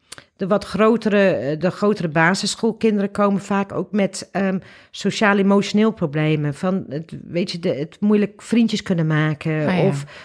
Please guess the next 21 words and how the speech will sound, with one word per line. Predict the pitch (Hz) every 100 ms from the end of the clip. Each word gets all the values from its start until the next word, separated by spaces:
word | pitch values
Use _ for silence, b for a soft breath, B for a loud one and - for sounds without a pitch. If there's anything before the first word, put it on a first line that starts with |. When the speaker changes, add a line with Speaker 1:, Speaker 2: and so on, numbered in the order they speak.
| B
Speaker 1:
of | 185 196
heimwee, | 156 202 214 220 196 175 165 156 -
of, | 147 165 139 -
ehm, | - 196 185 185 175 B B
ik | - 196
wil | 214 208
zo | 208 190
graag, | - 208 196 - - B B
eh, | - 185 160
gaan | - 208
logeren | 202 196 220 208 190
bij | 185 156
opa | 190
en | 196
oma, | 240 262 196
maar | 170 185 -
ik, | 170 - _ _
ik | 165 165
durf | 208 277 320
het | 226 -
niet. | 165 147 -